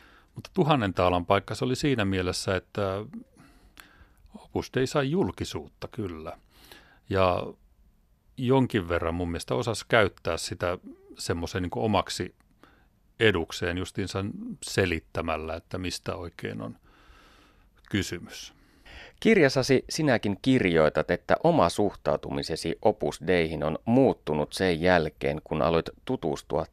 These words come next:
Speaker 2: siihen tarkemmin. Mitä oikein tapahtui?
Speaker 1: No ei,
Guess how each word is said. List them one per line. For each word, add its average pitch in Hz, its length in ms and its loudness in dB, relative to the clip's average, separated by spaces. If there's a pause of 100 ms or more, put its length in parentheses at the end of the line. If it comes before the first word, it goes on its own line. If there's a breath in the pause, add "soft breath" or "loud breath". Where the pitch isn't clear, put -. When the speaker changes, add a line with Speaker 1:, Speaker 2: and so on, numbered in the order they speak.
(180)
Speaker 2:
siihen 82 440 -4
tarkemmin. 60 800 0 (360)
Mitä 107 260 0
oikein 78 280 -4
tapahtui? - 600 -6 (1080 soft breath)
Speaker 1:
No 160 180 2 (560)
ei, 139 220 -2